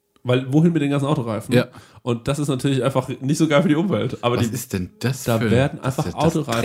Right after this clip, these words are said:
Speaker 2: Dreckigste.
Speaker 1: verbrannt. Ja, genau, wie die Hölle, um die-, diesen Beton herzustellen, weil die Leute einfach nur bauen, bauen, bauen. Und schau dich mal um, wenn du dich wirklich mal ganz kurz, wenn du das mal weißt und dich dann am nächsten Tag umschaust, ist alles auf einmal nur noch aus Beton.
Speaker 2: Alles ist Beton,
Speaker 1: Ja.
Speaker 2: ja.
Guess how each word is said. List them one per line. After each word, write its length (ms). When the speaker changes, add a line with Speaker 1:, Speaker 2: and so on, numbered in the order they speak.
Speaker 2:
Dreckigste. 360
Speaker 1:
verbrannt. 300
Ja, 280
genau, 340
wie 140
die 120
Hölle, 360
um 160
die-, 100
diesen 220
Beton 220
herzustellen, 640
weil 160
die 80
Leute 280
einfach 320
nur 280
bauen, 320
bauen, 280
bauen. 360
Und 180
schau 180
dich 120
mal 80
um, 260
wenn 120
du 60
dich 340
wirklich 260
mal 80
ganz 220
kurz, 260
wenn 140
du 60
das 200
mal 140
weißt 280
und 120
dich 100
dann 120
am 100
nächsten 240
Tag 80
umschaust, 640
ist 200
alles 240
auf 140
einmal 300
nur 80
noch 140
aus 180
Beton. 320
Speaker 2:
Alles 160
ist 160
Beton, 260
Speaker 1:
Ja. 60
Speaker 2:
ja. 260